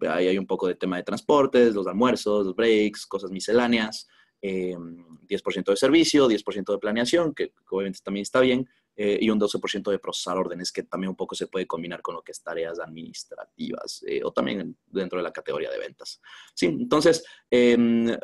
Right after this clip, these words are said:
encontré otro artículo también, este, un, de la revista Forbes en internet, que decía que solamente el treinta y cinco punto dos por ciento del tiempo de un vendedor es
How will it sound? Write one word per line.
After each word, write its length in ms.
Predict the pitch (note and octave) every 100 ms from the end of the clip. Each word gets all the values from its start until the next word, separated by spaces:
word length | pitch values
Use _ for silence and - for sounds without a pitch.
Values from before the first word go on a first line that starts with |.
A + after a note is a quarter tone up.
| - -
encontré 300 | C3+ C3+ C#3+
otro 160 | E3 F3
artículo 320 | F3+ E3+ D#3+
también, 240 | D3+ D3+
este, 160 | D3 C#3
un, 260 | B2+ B2 A2
de 80 |
la 140 | A2 A2
revista 320 | A2+ A#2+ B2
Forbes 300 | B2 B2 A2
en 80 | G#2+
internet, 460 | G#2 A2+ C3 B2+ - _
que 420 | A2+ A2 G#2+ G#2+
decía 320 | - G#2 A#2 A2
que 300 | A2 A2 -
solamente 400 | B2+ B2 C3 B2+
el 60 |
treinta 180 | A#2+ A2
y 40 | -
cinco 200 | B2 A#2+
punto 320 | A#2+ A2+ A2
dos 180 | A#2 -
por 140 | A2
ciento 220 | A2+ G#2
del 80 | G#2+
tiempo 260 | A2+ A2 A2
de 60 |
un 60 | G#2+
vendedor 360 | G#2+ G2+ G#2 G2
es 140 | G2